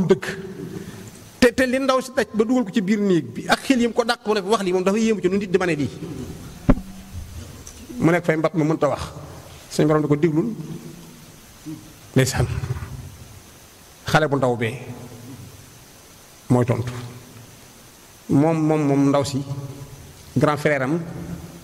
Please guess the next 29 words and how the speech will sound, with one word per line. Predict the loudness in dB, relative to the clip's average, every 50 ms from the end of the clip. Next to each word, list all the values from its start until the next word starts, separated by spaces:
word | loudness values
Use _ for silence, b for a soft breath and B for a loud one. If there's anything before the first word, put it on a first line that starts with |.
| -20 -20 -20 -20 -20 -20 -20 -20 -20 -20 -20 -20 -20 -20 -20 -16 -14 -14 -14 -2 2
conseil | 2 2 4 4 2 0 2 4
technique | 2 2 4 4 0 0
bu | 0
président | 0 0 0 2 0 -2 -2
bi | -2
la. | -6 -8 -8 -12 -12 -12 -14 -14 -14 -14 -16 -18 -20 -20 -20 -20 -20 -20 -20 -16 0 2
Moo | 2 4
ko | 4 4
xool | 4 4 4
bàyyi | 4 2 2 2
na | 0
ko, | 2
"Ma | 2 2 4
sœur, | 2 2 4
defal | 4 2 4 2 2
ndànk." | 0 -2 -4 -6 -8 -12 -12 -14 -14 -16 -18 -18 -20 -20 -20 -20 -20 -20 -20 -20 -20 -20 -20 -16 -2 0
Ku | 2
yeewu | 4 4 4 4 4 2
la | 2
moom. | 2 0 -2 2 2 2 2 0 -12 -12 -14 -14 -14 -14 -16 -18 -18 -20 -20 -8 0
Da | 2 4
ngay | 4 4
diglu | 2 2 0
nag, | 0 2
bàyyi | 2 0 0 2
xale | 0 -2
bi | 0 0
mu | -2
wax. | -2 -2